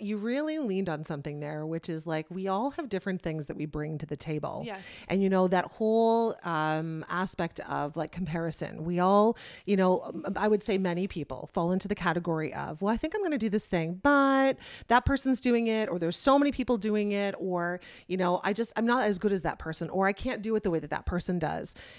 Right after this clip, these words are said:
Speaker 1: Um, were there any of those thoughts in your heart or in your mind when you were getting started in your business, or is that something that you were just like, "No, I'm Lynn Charlton and here I go"? <laughs>
Speaker 2: A little bit, yes.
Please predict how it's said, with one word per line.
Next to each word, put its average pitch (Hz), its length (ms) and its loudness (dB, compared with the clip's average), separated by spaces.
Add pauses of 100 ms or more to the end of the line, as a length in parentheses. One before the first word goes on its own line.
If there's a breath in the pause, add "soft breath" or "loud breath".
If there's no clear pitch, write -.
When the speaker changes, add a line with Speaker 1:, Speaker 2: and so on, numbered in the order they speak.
(100)
Speaker 1:
Um, 190 240 0 (120)
were 277 360 2
there 240 240 0
any 247 200 0
of 208 120 -2
those 190 540 0
thoughts - 360 -2
in 202 120 -2
your 180 100 -2
heart 170 300 -2
or 170 120 -2
in 175 120 0
your 175 80 -2
mind 165 320 -2
when 165 240 -2
you 170 80 -2
were 165 100 -2
getting 175 320 -2
started 285 340 0
in 302 100 -4
your 302 100 -4
business, 285 400 -4
or 180 100 0
is 170 120 0
that 160 200 -2
something 175 300 -4
that 156 320 -2
you 185 180 -6
were 180 80 -2
just 170 160 -8
like, 165 160 -4
"No, 202 200 -2
I'm 240 240 -2
Lynn 190 100 -2
Charlton 175 420 -4
and 170 120 -4
here 170 160 -6
I 165 100 -4
go"? 170 360 -2
<laughs> - 1700 -20
Speaker 2:
A 370 120 2
little 254 280 4
bit, 320 240 0
yes. 247 440 2